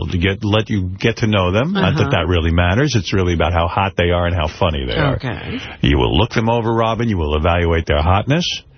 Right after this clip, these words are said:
Speaker 1: Even though you are yourself a woman, I know you can evaluate if a woman is hot.
Speaker 2: Well, you can tell if a woman
Speaker 1: You
Speaker 2: is
Speaker 1: can
Speaker 2: hot.
Speaker 1: tell. Uh, we can tell as well.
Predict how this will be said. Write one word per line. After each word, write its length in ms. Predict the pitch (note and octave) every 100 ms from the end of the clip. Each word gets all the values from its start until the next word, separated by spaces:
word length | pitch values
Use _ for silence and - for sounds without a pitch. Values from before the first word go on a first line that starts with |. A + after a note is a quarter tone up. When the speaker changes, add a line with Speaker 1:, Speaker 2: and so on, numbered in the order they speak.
| - _ -
Speaker 1:
Even 200 | C#2+ D#2
though 120 | D#2+
you 220 | F2+ F#2+
are 180 | G2 F#2
yourself 640 | F#2 F#2+ - A2 B2 -
a 40 | G2+
woman, 360 | G2+ A2 C#3+
I 100 | B2
know 140 | G2 F#2
you 180 | F#2
can 140 | F#2 G2
evaluate 460 | F#2 F2+ F2 F2
if 100 | E2+
a 40 | E2+
woman 240 | E2+ E2
is 120 | D#2
hot. 140 | A2 C#3
Speaker 2:
Well, 120 | F4
you 100 | F4+
can 140 | E4+
tell 240 | C#4+ G#3 F3
if 100 | C#3+
a 60 |
woman 260 | B2 A#2 G2
Speaker 1:
You 100 | F2
Speaker 2:
is 20 |
Speaker 1:
can 120 | B2+ B2+
Speaker 2:
hot. 80 |
Speaker 1:
tell. 400 | B2 E2 F#2 B2+ - - - _
Uh, 420 | D2+ C2 B1+ B1 C#2
we 180 | G2 A2
can 200 | B2 A2+
tell 260 | A#2 G#2
as 140 | G2 F2
well. 380 | F2+ F2+ D3